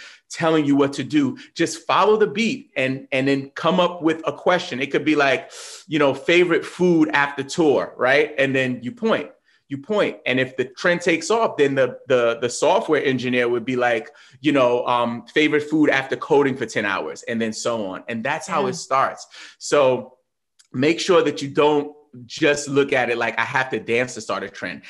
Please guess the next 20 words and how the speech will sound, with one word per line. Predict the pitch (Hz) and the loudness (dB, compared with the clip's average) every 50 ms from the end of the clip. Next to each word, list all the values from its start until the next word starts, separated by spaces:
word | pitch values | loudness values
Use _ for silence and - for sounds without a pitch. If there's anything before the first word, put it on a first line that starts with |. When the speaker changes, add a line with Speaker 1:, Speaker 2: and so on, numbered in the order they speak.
| - - | -14 -8
Speaker 1:
And | - 131 | -2 0
then | 143 151 | 2 2
another | 139 123 123 123 135 139 151 165 | 2 2 2 2 2 2 4 2
ninja, | 143 135 131 143 156 147 170 170 165 - - - | 0 0 -2 -2 -2 -2 -4 -4 -4 -6 -4 -2
uh, | 139 139 139 | -2 -2 -2
tip, | 139 - 185 190 202 - - _ _ - - - - _ _ _ _ - | 0 -2 -2 -2 -2 -6 -12 _ _ -20 -20 -20 -20 _ _ _ _ 0
uh, | 135 131 127 123 120 120 117 113 113 - | 2 2 4 4 4 4 2 2 2 0
I | - 135 - | -2 -2 0
talked | - 165 160 160 175 | 0 0 0 0 0
about | 165 156 127 110 113 | 2 2 2 0 0
Breaker | 110 117 123 139 139 160 | -2 -2 -2 0 0 -2
earlier. | - - 156 160 160 170 170 180 190 196 196 - - - _ - _ - 110 | 0 2 2 2 2 2 2 2 0 -2 -6 -14 -20 -20 _ -20 _ -14 -2
They | - 147 156 185 202 - - | 2 4 4 6 4 4 2
are | 170 165 147 143 | 2 2 2 0
kind | 147 - 151 160 156 151 151 151 | -2 -4 -2 0 0 2 2 2
of | 143 139 123 110 - - _ _ _ _ _ _ - _ _ | 2 0 0 -2 -8 -16 _ _ _ _ _ _ -20 _ _
creating | - - - 151 139 147 147 160 165 160 165 160 156 156 147 | -16 -8 -6 -2 2 4 4 4 4 2 0 0 0 -4 -2
a | - 131 127 123 120 117 | 0 0 0 2 0 0
way | 113 110 107 117 131 139 139 147 147 143 | -2 -4 -2 0 2 4 4 4 2 0
for | 139 143 - - 131 120 120 117 113 113 107 104 104 - - | -4 -6 -8 -6 -4 -2 0 0 2 2 0 0 -2 -4 -8